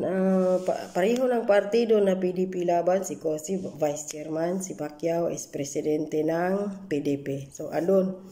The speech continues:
maglabas sila ng kanilang pagiging tanga. Number one, ito si Pacquiao. Si Cosi kasi,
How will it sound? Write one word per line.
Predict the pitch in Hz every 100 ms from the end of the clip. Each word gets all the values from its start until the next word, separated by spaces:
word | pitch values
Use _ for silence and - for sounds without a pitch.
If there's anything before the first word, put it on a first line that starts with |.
| - - - -
maglabas | 170 170 175 180 180
sila | - 175 170
ng | 160
kanilang | 160 160 165 170 170 160
pagiging | 170 175 180 180 180 180 180 180
tanga. | 180 175 185 202 196 165 - - - - - -
Number | 156 160 170
one, | 175 175
ito | 170
si | 170 -
Pacquiao. | 170 156 170 147 147
Si | - 160
Cosi | - 175 180
kasi, | 185 175 156 160